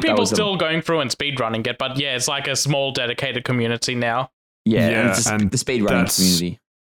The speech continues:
Speaker 3: That, that's the only reason why I didn't immediately put that on my wish list either, in that I do intend to play it, but I don't think it's like a, like, Hades last year was like, "I know this game will be good, I just haven't gotten around to playing it." I'm sure
Speaker 1: Mm.
Speaker 3: Neon White would be good, but it's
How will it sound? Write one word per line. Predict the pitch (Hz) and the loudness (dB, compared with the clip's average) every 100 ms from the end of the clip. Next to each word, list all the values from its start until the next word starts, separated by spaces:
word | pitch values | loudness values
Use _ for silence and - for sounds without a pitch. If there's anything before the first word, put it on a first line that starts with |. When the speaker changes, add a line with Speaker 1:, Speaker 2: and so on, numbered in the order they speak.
| - | -6
Speaker 3:
That, | 127 117 107 | -2 0 0
that's | 123 120 | 0 0
the | 131 | 0
only | 113 110 | 0 0
reason | 101 104 104 107 | 2 2 2 2
why | 101 104 101 101 98 | 2 2 0 0 0
I | 101 | 0
didn't | 104 101 98 | 2 2 2
immediately | 98 98 101 98 | 2 2 2 0
put | - 98 | 0 0
that | 98 | 2
on | 92 | 2
my | 95 | 2
wish | 98 98 | 2 0
list | - - | 0 0
either, | 110 98 | 0 2
in | 98 | 0
that | 98 | 0
I | 104 | 0
do | 101 123 | 0 0
intend | 113 110 113 | 0 0 0
to | 104 | 0
play | - 104 | 0 0
it, | 113 - | -2 -2
but | 113 | -2
I | 101 | 0
don't | 92 110 107 - _ | 0 0 0 -4 _
think | - 98 92 - | -2 0 -2 -2
it's | 104 - | -2 0
like | 104 92 - | -2 -2 -2
a, | 98 87 _ _ | -2 -4 _ _
like, | - 110 - - | -4 -4 -6 -6
Hades | - 156 135 107 95 - - | -2 0 0 0 0 -2 -2
last | 117 113 113 | -2 0 0
year | 123 98 | 0 0
was | 98 | 0
like, | 107 98 - - | 0 -2 -4 -6
"I | 110 117 | -2 0
know | 117 117 | 2 2
this | 113 101 | 0 0
game | 117 104 | 0 0
will | 101 | 0
be | 101 | 0
good, | 98 98 107 | 0 0 0
I | 101 | 0
just | 98 - | 0 0
haven't | 101 98 | 0 0
gotten | 101 101 | 0 0
around | 98 | 0
to | |
playing | - 98 98 | 0 0 0
it." | 113 - _ - | -2 -4 _ -4
I'm | 113 | -2
sure | 107 110 107 | 2 4 6
Speaker 1:
Mm. | 95 | 4
Speaker 3:
Neon | 92 110 107 | 2 2 0
White | 101 95 95 | 0 0 2
would | 135 | 2
be | 117 101 | 0 0
good, | 92 87 92 _ _ - | 0 0 -2 _ _ -4
but | 104 95 | -2 -2
it's | 107 | -2